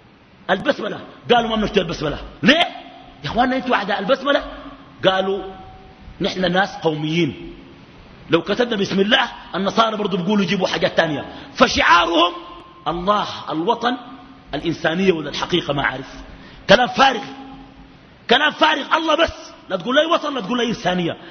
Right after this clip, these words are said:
ده كلام فارغ. بسم الله الرحمن الرحيم. لكن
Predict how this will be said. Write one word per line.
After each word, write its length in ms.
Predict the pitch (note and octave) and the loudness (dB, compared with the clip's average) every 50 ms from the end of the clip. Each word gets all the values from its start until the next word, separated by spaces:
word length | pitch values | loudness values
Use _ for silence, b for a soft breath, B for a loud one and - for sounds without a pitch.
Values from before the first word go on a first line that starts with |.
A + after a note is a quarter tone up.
| B - | B -2
ده 100 | - C#4+ | -2 0
كلام 220 | C4 E4+ F4 D#4+ | 2 2 2 2
فارغ. 300 | - - D#4+ D#4+ C#4+ A3+ - - - - B B B B B | 2 2 2 2 2 0 -4 -10 -16 -20 B B B B B
بسم 220 | - A#3 - - D4+ | -2 0 2 2 2
الله 220 | D#4 E4+ F4+ F4 | 4 6 6 4
الرحمن 580 | D#4 D4+ D4 D4+ C#4 - C4 D#4+ E4 D#4+ D4+ C#4+ | 4 2 -2 -2 -2 -2 0 0 0 0 0 0
الرحيم. 520 | C4+ C4+ C#4+ C4+ - - G4 F#4 C#4 D#3+ - - - - - - - - - - - - - - _ _ _ _ - - | 0 2 2 2 4 4 4 4 2 -2 -8 -14 -16 -18 -20 -20 -20 -20 -20 -20 -20 -20 -20 -20 _ _ _ _ -8 -2
لكن 380 | C#3+ G3+ A3+ - - B3 B3+ | 0 0 0 0 -2 -6 -6